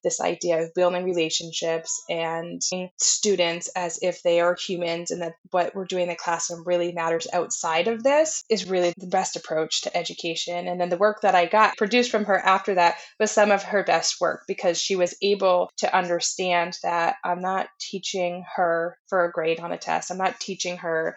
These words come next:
to get her to the next grade. I'm teaching her because I value her as an individual and I care about her as a, as a learner. That's what authentic learning does. It shows that we care about our students as individual humans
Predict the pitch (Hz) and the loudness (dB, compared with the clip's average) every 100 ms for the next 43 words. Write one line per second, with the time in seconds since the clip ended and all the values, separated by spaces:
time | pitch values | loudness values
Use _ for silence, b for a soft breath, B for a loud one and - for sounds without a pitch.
0 | - - 170 170 - 175 - - - 185 | -6 -8 -2 -2 0 -2 -4 -6 -2 0
1 | 165 - 180 160 156 - 170 170 165 - | -2 -6 -6 -4 -4 -2 0 0 0 -6
2 | 180 185 180 165 165 175 165 160 165 175 | -6 -4 -4 -4 -4 -6 -4 -4 -4 -2
3 | 160 170 180 175 165 165 - 160 160 156 | 2 2 0 0 0 -2 -4 -8 -10 -8
4 | 156 - 170 175 190 170 165 165 - 165 | -10 -2 0 2 0 -2 -2 -2 -4 0
5 | 165 160 - 165 165 - - 165 165 160 | 2 2 0 0 0 -2 -2 -4 -2 -4
6 | - 160 160 165 170 214 254 254 202 - | -4 -8 -6 -4 -2 -2 -2 -2 -2 -2
7 | 190 180 170 160 156 160 156 160 160 147 | -2 -2 -2 -4 -6 -4 -4 -6 -8 -6
8 | - - - - 175 165 - - - 196 | -4 -6 -14 -6 -4 -4 -6 -4 -2 2
9 | 185 190 196 - 165 165 160 - _ 180 | 2 2 -2 -2 0 2 0 -4 _ -16
10 | - 185 190 190 175 170 170 175 _ 170 | -6 -2 0 0 2 4 4 0 _ -4
11 | 175 - 180 180 208 240 - - 190 170 | -2 -4 -2 0 0 0 -6 -8 -2 -2
12 | 165 - 202 220 208 202 190 190 - 208 | -2 -6 -2 0 2 2 0 -2 0 2
13 | 240 247 240 | 2 0 -2